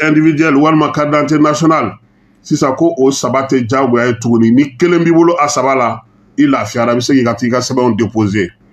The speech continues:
Ɔ, k'o bɛɛ lajɛlen tɛmɛnen kɔfɛ, dirpa ɲɛmɔgɔ, ale ka kunnafonidi senfɛ bi, n'o ye colonel major Sulemani Danbele ye, ko fanga ka da u bɛɛ lajɛlen yɛlɛlen don kɔnkurukɛlaw ye fan bɛɛ fɛ, sɔnnɔgɔyaw bɛna na kɛ yaasa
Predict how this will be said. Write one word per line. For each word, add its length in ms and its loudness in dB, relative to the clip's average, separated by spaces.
Ɔ, 280 -2
k'o 240 0
bɛɛ 100 2
lajɛlen 380 0
tɛmɛnen 420 0
kɔfɛ, 360 -2
dirpa 440 0
ɲɛmɔgɔ, 380 2
ale 140 0
ka 160 0
kunnafonidi 500 0
senfɛ 440 0
bi, 100 0
n'o 140 2
ye 240 2
colonel 320 0
major 340 0
Sulemani 420 0
Danbele 340 0
ye, 240 0
ko 120 2
fanga 360 -2
ka 180 -2
da 160 0
u 140 0
bɛɛ 100 0
lajɛlen 460 0
yɛlɛlen 320 2
don 140 0
kɔnkurukɛlaw 680 0
ye 120 2
fan 360 -4
bɛɛ 120 0
fɛ, 300 -4
sɔnnɔgɔyaw 640 0
bɛna 200 2
na 100 -2
kɛ 320 -2
yaasa 560 -2